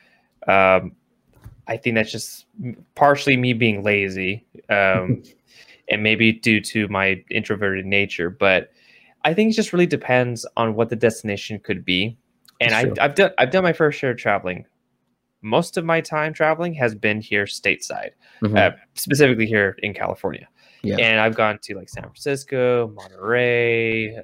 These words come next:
Speaker 1: Uh, one of the new places I went to was, uh, Morro Bay a couple years ago,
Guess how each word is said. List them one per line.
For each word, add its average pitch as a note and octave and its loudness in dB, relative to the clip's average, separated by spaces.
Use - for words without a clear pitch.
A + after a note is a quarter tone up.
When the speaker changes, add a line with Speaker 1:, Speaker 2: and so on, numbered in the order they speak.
Speaker 1:
Uh, F#2+ -8
one A2 -4
of A2 0
the G#2+ -2
new A#2 -2
places A2+ 0
I G#2 4
went G#2 -2
to G#2+ -2
was, G2 -4
uh, F#2+ -4
Morro G2 -6
Bay A2+ 4
a G#2 -2
couple G#2 -6
years G2+ -4
ago, F#2+ 0